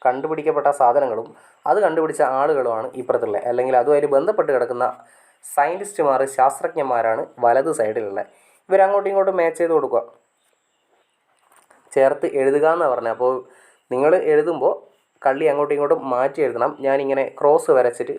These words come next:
കാണിച്ചു തരാം കേട്ടോ. ശരി, ഒന്നാമത്തെ നോക്ക്, പ്ലം പുഡിംഗ് മോഡൽ. പ്ലം പുഡിംഗ് മോഡൽ ആരാ കണ്ടുപിടിച്ചേ? ജെ ജെ തോംസൺ ആണ്. ഈ സാധനം എഴുതി കഴിഞ്ഞിട്ട് അതങ്ങനെ തന്നെ by heart പഠിച്ചു വെക്കുന്നത് വളരെ ഹെൽപ്പായിരിക്കും. എന്തെങ്കിലുമൊക്കെ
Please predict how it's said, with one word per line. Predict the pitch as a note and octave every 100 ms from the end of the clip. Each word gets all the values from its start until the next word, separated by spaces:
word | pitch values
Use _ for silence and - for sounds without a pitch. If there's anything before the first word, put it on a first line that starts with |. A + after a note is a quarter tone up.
| -
കാണിച്ചു | A#2 A2+
തരാം | G#2 G2+
കേട്ടോ. | D#3 - _ _ _ _ _ _ _
ശരി, | F3 - - _ _ _ _ _ _ _ _ _ _ _ _ _ -
ഒന്നാമത്തെ | E3+ F3+ F3+ E3+
നോക്ക്, | D3 D#3 E3 -
പ്ലം | F3+ A3 - -
പുഡിംഗ് | D3 C#3+ D3 B2
മോഡൽ. | A#2+ A2+ - _ _ _ _ -
പ്ലം | D#3+ G3 G3+
പുഡിംഗ് | D#3 D3+ C#3+
മോഡൽ | C3 B2+ B2
ആരാ | B2+ B2
കണ്ടുപിടിച്ചേ? | A#2+ B2 A#2+ A2+ - _ _ -
ജെ | B2+ C3 C3+ D3
ജെ | D3 - B2+
തോംസൺ | B2 B2+ A#2 G#2
ആണ്. | A#2 F#3 _ _ _ _ _ _ _ C3
ഈ | B2+ -
സാധനം | C3+ C3 C#3+ C#3+ - _ -
എഴുതി | C3+ C#3+ D#3
കഴിഞ്ഞിട്ട് | C3+ A#2+ D3+ B2
അതങ്ങനെ | B2+ C3 C3+
തന്നെ | C#3 C3
by | B2
heart | C3 C#3
പഠിച്ചു | C3+ -
വെക്കുന്നത് | B2+ B2 B2 A2
വളരെ | A2+ B2+ C3+ C3+
ഹെൽപ്പായിരിക്കും. | A#2+ A#2 B2 A#2+ B2 - _ _ _ A2+
എന്തെങ്കിലുമൊക്കെ | B2 D3 C3 B2